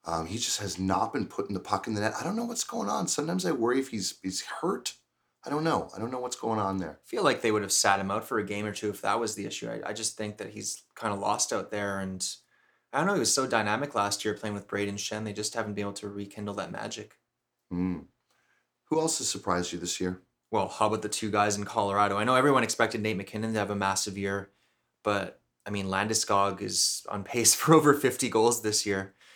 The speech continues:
Speaker 2: And Mikko Rantanen is, I mean, he was leading the league in scoring up until not that long ago, and he's been one of the best players in the league as well.
Speaker 1: I know. Right now, they're almost on pace for a hundred and forty points. Imagine that.
Speaker 2: Those guys are always on the ice, too. They just seem to be tireless.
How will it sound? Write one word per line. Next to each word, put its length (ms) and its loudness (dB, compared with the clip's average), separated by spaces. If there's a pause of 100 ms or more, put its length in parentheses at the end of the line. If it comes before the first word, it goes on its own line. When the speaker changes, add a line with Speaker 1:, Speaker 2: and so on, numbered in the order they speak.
(160)
Speaker 2:
And 240 0
Mikko 240 4
Rantanen 580 4
is, 340 0
I 40 -4
mean, 140 -2
he 120 0
was 220 0
leading 260 0
the 60 -6
league 180 -2
in 60 -6
scoring 380 0
up 120 -4
until 300 -4
not 220 -2
that 160 -2
long 220 -2
ago, 240 -4
and 100 -10
he's 200 -6
been 180 -6
one 140 -4
of 40 -6
the 60 -12
best 280 -6
players 280 -6
in 80 -8
the 40 -10
league 160 -6
as 120 -10
well. 160 -4
Speaker 1:
I 120 6
know. 180 4
Right 260 6
now, 140 4
they're 180 2
almost 320 2
on 160 0
pace 220 -2
for 120 2
a 60 2
hundred 320 0
and 160 -4
forty 320 2
points. 360 -2
Imagine 500 2
that. 260 -4
Speaker 2:
Those 220 2
guys 200 4
are 160 4
always 400 4
on 120 2
the 120 0
ice, 240 0
too. 220 -2
They 120 0
just 200 2
seem 180 -2
to 60 -4
be 120 -6
tireless. 760 -2